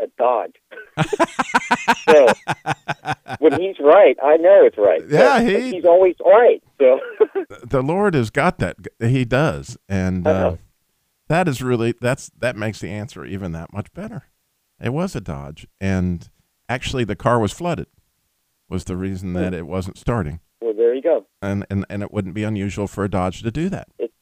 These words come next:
Speaker 1: and
Speaker 2: So
Speaker 1: a flood, uh, a flooding situation with the, um, fire triangle,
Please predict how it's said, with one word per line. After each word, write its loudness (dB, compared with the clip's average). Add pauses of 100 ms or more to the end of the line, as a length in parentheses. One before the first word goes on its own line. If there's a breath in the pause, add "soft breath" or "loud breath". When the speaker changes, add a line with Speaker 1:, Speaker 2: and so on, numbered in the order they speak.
(400)
Speaker 1:
and -4
Speaker 2:
So -4
Speaker 1:
a -14
flood, 2
uh, -2 (180)
a -14
flooding 0
situation -4
with -14
the, -14
um, -8 (260)
fire -2
triangle, -6